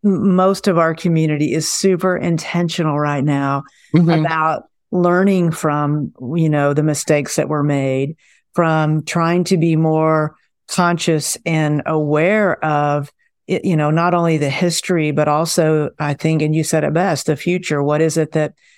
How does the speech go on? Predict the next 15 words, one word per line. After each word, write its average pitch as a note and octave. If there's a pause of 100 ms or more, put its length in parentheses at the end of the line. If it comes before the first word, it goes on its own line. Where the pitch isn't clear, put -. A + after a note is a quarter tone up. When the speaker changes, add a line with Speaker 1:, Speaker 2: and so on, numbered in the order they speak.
(140)
Speaker 1:
you E3
know, D#3
we D#3
are D#3
gonna D#3
go D3+
do? D3+
So D3+
I F#3
love F#3
living F3
here E3
in D#3+
this E3
time. D#3+